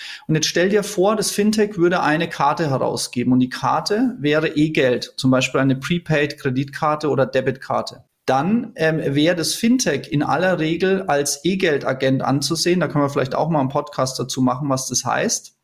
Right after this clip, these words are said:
Ein E-Geldagent, ganz kurz, ist jemand, der beim Vertrieb des E-Gelds hilft und der ist nach dem G W G ebenfalls verpflichtet und dann muss ich den K-Y-C-Prozess nur einmal durchführen.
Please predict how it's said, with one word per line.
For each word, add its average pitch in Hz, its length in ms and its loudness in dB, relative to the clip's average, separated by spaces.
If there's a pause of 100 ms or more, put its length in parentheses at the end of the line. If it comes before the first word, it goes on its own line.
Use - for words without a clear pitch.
(160)
Ein - 100 0
E-Geldagent, 156 680 0
ganz 147 300 0
kurz, 165 280 0
ist - 200 -4
jemand, 147 460 0
der 131 80 2
beim 131 180 0
Vertrieb 156 380 -4
des 135 160 -2
E-Gelds 120 360 0
hilft 170 380 -2
und 156 140 0
der 143 140 2
ist - 460 -4
nach 135 280 -2
dem 131 180 0
G 139 180 -2
W 151 120 0
G 156 280 0
ebenfalls 175 560 0
verpflichtet 165 800 -2
und 151 140 2
dann 151 160 2
muss 165 140 0
ich 180 100 -4
den 165 160 0
K-Y-C-Prozess 147 920 -2
nur 117 140 2
einmal 113 240 0
durchführen. - 480 -10